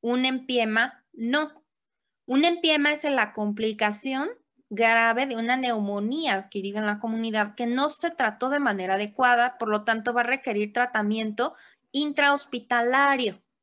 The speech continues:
¿Sí? ¿Qué requerirá de tratamiento un empiema?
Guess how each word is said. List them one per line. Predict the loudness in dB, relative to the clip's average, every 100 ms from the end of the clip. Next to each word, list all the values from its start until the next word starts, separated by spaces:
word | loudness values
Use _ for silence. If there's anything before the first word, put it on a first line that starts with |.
| _ _ _ _ _ _ _ _
¿Sí? | -2 -2 -2 _ _ _ _ _ _ _ _ _ _ _ _ _ _ _ _ _ _ _ _ _ _ _ _ _ _ _ _ _ _ -4
¿Qué | 0
requerirá | 0 0 -2 0 0
de | 0
tratamiento | -2 -4 -4 -6 -6 -4
un |
empiema? | -4 -4 -6 -6